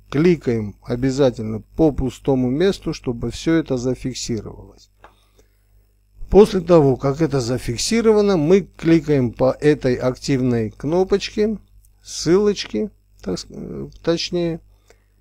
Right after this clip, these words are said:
чтобы у нас открылось вот это всплывающее окно.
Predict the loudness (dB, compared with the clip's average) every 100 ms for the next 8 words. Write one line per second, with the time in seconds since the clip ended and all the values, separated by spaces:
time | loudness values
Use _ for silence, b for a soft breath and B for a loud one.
0 | _ _ -16 -4 0 2 2 2 2 2
1 | 0 -4 -6 -2 0 0 -2 0 0 0
2 | -2 -2 -6 -6 -4 0 2 2 -2 0
3 | 0 -2 -6 -12 -16